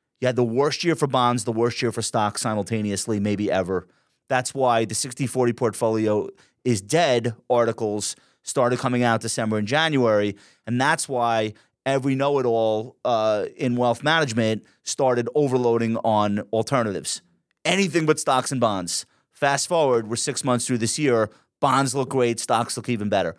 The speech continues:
So that is the biggest mistake. And the reason why it's the hardest to correct is because it always makes sense to worry about the thing that just happened.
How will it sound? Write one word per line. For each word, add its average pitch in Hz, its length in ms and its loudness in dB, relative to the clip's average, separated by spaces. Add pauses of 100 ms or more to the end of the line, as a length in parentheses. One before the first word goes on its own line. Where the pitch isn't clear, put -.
(280)
So 139 520 0 (960)
that 160 320 2
is 170 140 0
the 175 80 -2
biggest 139 340 0
mistake. 110 440 -6 (440)
And 135 280 2
the 139 160 -2
reason 165 380 0
why 147 420 2
it's 135 180 -2
the 127 120 -2
hardest 120 440 0
to 110 80 -8
correct 113 420 0
is 107 120 -6
because 110 680 -2 (500)
it 135 120 2 (100)
always 147 400 2
makes 127 280 2
sense 107 540 -2 (480)
to 139 100 0
worry 117 420 4
about 104 280 0
the 107 80 -6
thing 107 220 -4
that 101 100 -2
just - 200 -8
happened. 92 340 -6